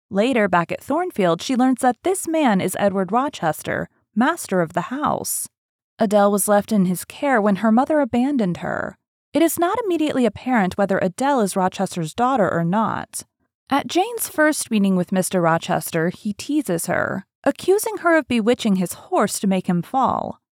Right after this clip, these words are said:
Jane stands up to his initially arrogant manner despite his strange behavior.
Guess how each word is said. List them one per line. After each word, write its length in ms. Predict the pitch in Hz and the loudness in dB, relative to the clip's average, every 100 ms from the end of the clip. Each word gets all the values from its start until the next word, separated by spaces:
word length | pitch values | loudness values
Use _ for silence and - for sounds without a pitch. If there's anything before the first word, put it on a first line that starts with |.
| _ _ | _ _
Jane 260 | - 175 175 | -4 -2 0
stands 320 | - 185 175 | -2 -2 2
up 180 | 208 247 | 0 0
to 100 | 208 | 0
his 160 | 196 185 | 0 2
initially 480 | 185 214 - 196 - | 2 0 0 -2 -2
arrogant 400 | - 294 233 180 | -2 0 0 -2
manner 420 | 180 240 262 160 170 | 0 2 2 0 0
despite 440 | 233 - 330 415 | -2 0 0 0
his 140 | 359 | -2
strange 380 | - - 247 233 | -2 0 0 0
behavior. 640 | - - 302 311 - 90 | -2 -4 -6 -4 -4 -4